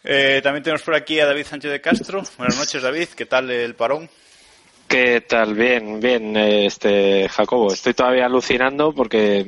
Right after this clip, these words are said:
Speaker 2: no sé, te has marcado un McLaren Honda de libro. O sea, has empezado, se te ha roto algo y no has em-, así, así de entrada y, en fin. No, bien, bien. Así lo
Speaker 1: Bueno,
Speaker 2: mejor es
Speaker 1: ya.
Speaker 2: que luego se mejora, o sea que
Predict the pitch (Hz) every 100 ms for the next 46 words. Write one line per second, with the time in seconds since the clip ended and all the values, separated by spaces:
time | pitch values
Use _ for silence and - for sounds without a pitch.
0 | 92 110 - 110 117 120 123 123 127 123
1 | 123 120 135 127 120 123 127 143 139 113
2 | 127 104 87 _ - 107 98 95 92 98
3 | - - - 120 123 123 123 - 160 156
4 | - 127 127 123 127 147 139 117 120 -
5 | 117 - 135 - _ - 117 - 135 107
6 | 95 110 131 123 113 135 151 160 147 117
7 | 107 - _ _ _ - _ - - 107
8 | - _ _ _ _ - 143 123 139 117
9 | 113 _ _ _ _ _ _ - - -
10 | - - 107 147 151 151 151 160 - 151
11 | 151 139 117 117 127 147 - 98 90 90